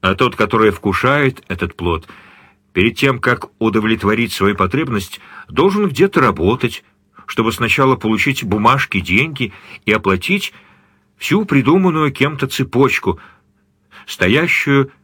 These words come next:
между веткой яблони и человеком.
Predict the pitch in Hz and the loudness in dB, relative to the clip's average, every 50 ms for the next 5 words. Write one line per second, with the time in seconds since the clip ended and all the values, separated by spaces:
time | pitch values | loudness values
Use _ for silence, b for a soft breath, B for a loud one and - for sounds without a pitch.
0 | b b b b _ _ _ - 98 113 101 - 123 120 120 139 127 - - - | b b b b _ _ _ -2 -2 -2 0 0 0 2 4 2 2 0 0 0
1 | 117 107 101 120 156 170 151 117 110 107 104 104 107 - - - - - - 107 | 0 0 2 0 0 0 0 -2 -2 -2 -4 -6 -8 -6 -6 -6 -6 -4 -2 -2
2 | 90 78 67 64 - - - - - | -4 -4 -4 -8 -12 -12 -14 -14 -14